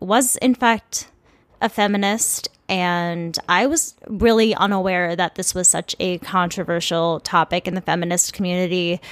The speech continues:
that some view her as, you know, a bit of a feminist icon, like a tragic hero. And I, for one, do not. <laughs> Um,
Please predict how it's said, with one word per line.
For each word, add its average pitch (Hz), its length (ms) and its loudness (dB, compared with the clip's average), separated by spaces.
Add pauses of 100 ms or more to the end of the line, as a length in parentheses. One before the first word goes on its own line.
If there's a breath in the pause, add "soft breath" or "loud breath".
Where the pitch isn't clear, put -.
(280 loud breath)
that 185 260 4
some 180 400 2
view 170 260 -4
her 180 340 0
as, 165 760 2 (600 loud breath)
you 196 180 -2
know, 180 420 2
a 202 80 2
bit 196 120 0
of 185 80 0
a 185 60 -2
feminist 180 480 -4
icon, 262 580 4
like 196 140 -4
a 180 40 -6
tragic 175 340 -4
hero. 240 580 4
And 165 880 -6 (120)
I, 180 480 2
for 214 240 -4
one, 233 640 2 (580 soft breath)
do 226 160 2
not. 320 440 2
<laughs> - 60 -20 (160)
Um, 240 320 6